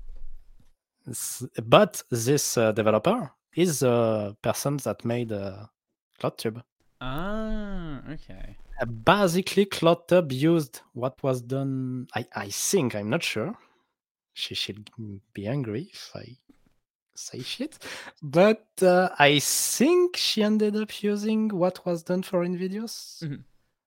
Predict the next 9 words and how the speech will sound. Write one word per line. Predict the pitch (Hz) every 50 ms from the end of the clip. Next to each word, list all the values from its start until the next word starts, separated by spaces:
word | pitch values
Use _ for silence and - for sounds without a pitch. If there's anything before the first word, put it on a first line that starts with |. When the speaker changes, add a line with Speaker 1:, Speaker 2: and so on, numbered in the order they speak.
| _ _ _ _
Speaker 1:
for | - 170 - - - 190
CloudTube. | - _ - - 240 233 240 247 - _ _ _ _ _ _ _ _ _ _
Yeah, | - 143 156
I | - 143
Speaker 2:
Mm-hmm. | - - -
Speaker 1:
think, | - 214 220 190 -
yeah. | 139 127 131 135 - _ _ _ _ _ _ _ _ _ - - - - - - _ _ _ _ _ _ _ _ _ _ _ _ _ _ _ _ _ _ _ _ _ _ _ _ _ _ _ _
Uh, | 131 127 123 123 120 120 123 123 123 120 120 120 120 117 117 117 117
yeah. | 117 117 113 -